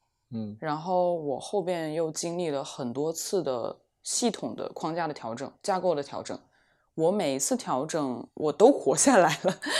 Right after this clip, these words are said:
Speaker 2: <laughs> 但是后边我从国内抖音跳到 TikTok 的时候，就又经历了一个变故，就是我们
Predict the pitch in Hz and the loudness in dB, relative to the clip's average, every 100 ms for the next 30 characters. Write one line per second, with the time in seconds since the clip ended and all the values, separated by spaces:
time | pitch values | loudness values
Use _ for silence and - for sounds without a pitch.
0 | 640 508 - _ 294 285 262 285 262 - | 0 -2 -6 _ 2 4 2 2 2 0
1 | - - - - 311 247 226 220 214 190 | -6 -20 -14 2 4 6 4 2 0 -2
2 | 165 151 139 139 - 147 156 175 156 160 | 0 2 2 -2 -4 -4 -4 -2 0 2
3 | 220 170 135 147 160 214 185 165 151 - | 2 0 0 -4 -6 -6 -2 -2 -4 -6
4 | 185 220 202 139 - 139 160 156 151 _ | -4 -4 -2 -6 -6 -6 -2 -2 -2 _
5 | _ _ _ _ _ - 226 226 285 196 | _ _ _ _ _ -2 -2 2 2 2
6 | 165 160 147 139 123 139 165 147 131 156 | -2 -2 -2 -2 -2 -4 -4 -6 -6 -8
7 | - 170 160 175 156 156 _ _ _ _ | -8 -8 -2 2 0 0 _ _ _ _
8 | _ _ - 143 131 135 | _ _ -8 -4 -2 -4